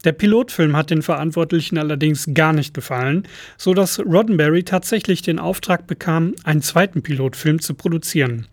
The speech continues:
So kam damals erst im zweiten Anlauf der berühmte James T. Kirk an Bord. Und genau hier setzt die neueste Serie aus dem Star Trek-Universum an.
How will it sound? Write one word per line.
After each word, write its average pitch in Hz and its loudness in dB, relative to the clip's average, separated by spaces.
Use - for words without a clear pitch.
So 180 2
kam 175 4
damals 156 2
erst 175 -2
im 151 -2
zweiten 185 0
Anlauf 127 -6
der 156 0
berühmte 160 0
James 165 2
T. 185 0
Kirk 180 0
an 127 -6
Bord. 110 -10
Und 185 2
genau 180 4
hier 220 4
setzt 208 -2
die 180 0
neueste 165 4
Serie 165 0
aus 151 -6
dem 143 0
Star 151 -2
Trek-Universum 165 0
an. 131 -4